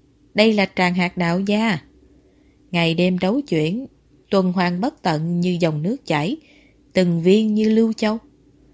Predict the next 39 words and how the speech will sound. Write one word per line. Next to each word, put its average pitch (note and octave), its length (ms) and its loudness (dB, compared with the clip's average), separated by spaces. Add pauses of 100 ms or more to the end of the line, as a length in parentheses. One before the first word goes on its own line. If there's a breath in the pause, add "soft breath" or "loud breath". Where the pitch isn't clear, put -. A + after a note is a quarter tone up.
(760 soft breath)
Hắn C#4 260 -4
nắm D#4 200 -4
cổ G3 180 2
tay G#3+ 300 0
Khấu C4 280 -2
Tuyên A#3 220 0
Linh, A#3 160 0 (380)
động G3 260 2
tác C4 280 -4
như G3+ 280 0
muốn A3+ 200 -4
đeo A3+ 200 0
chuỗi G3+ 220 -2
hạt G#3+ 280 -4
vào F3 120 -4
cổ E3+ 220 -4
tay A3 240 -4
đối A#3 160 -4
phương. A#3 280 -2 (800 soft breath)
Khấu B3 240 4
Tuyên G#3 180 4
Linh F#3+ 300 2
rụt E3+ 140 2 (140)
tay G3+ 200 0
về, E3+ 280 0 (340 loud breath)
lại G#3 200 2
bị F#3+ 220 0
hắn A#3 300 -6
nắm C4+ 240 -6
chặt. F3+ 180 0 (880)
Khấu B3+ 240 2
Tuyên A3 200 0
Linh G3+ 160 0
hơi G#3 200 -2
hoảng. F3 240 -2 (880 soft breath)
"Anh B3 140 -4
làm A#3 240 2
gì G#3 120 2
vậy?" G#3 200 2